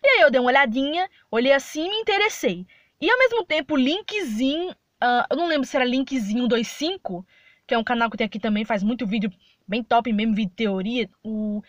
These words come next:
o forte deles são aquelas teorias supremas que ele faz, eu acho bem interessante. Enfim,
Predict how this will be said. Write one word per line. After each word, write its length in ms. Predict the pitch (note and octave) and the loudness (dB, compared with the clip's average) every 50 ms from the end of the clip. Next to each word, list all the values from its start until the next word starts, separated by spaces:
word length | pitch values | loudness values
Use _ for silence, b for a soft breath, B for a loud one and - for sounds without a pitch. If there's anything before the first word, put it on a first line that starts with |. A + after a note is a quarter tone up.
| b b b | b b b
o 60 | A3 | -6
forte 300 | - - C#4 C#4 C#4 A3+ | 2 2 2 2 2 0
deles 220 | A3 B3+ A#3 A3+ | 0 0 0 0
são 120 | - C4 A#3 | 0 -2 -2
aquelas 300 | A3 - A3+ A#3 A3 - | 0 2 0 0 0 0
teorias 320 | - A#3 A#3 A#3 A#3+ - | 0 0 0 0 -2 -4
supremas 400 | - C4 G3 - G#3 A#3 A#3+ A#3 | -6 -8 -6 -4 -4 -4 -2 -2
que 80 | - A3 | -2 -2
ele 80 | A3 | -4
faz, 260 | - - A3+ A3 A3 | -2 0 -2 0 0
eu 60 | A3 A3 | 0 -2
acho 180 | G#3 - G3+ | -2 -2 -6
bem 120 | F#3+ G#3+ A#3+ | -6 -6 -2
interessante. 680 | A#3 C#4 B3+ B3 - - - G#3+ G#3 A3 - - C4 - b b b b b b b | -2 0 0 0 -2 -2 -6 -4 -4 -4 -6 -10 -16 -18 b b b b b b b
Enfim, 340 | A#3 C4+ - - A3+ F#3+ F#3 | -6 -6 -4 -4 -6 -6 -6